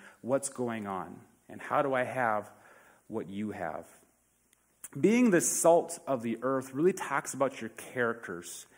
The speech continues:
and your qualities as an individual.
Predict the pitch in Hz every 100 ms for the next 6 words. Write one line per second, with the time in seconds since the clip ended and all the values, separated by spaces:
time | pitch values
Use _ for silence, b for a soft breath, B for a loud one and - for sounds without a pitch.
0 | b b 117 104 107 - - 113 110 110
1 | - - 90 85 - - - - 101 98
2 | 98 92 95 85 80 85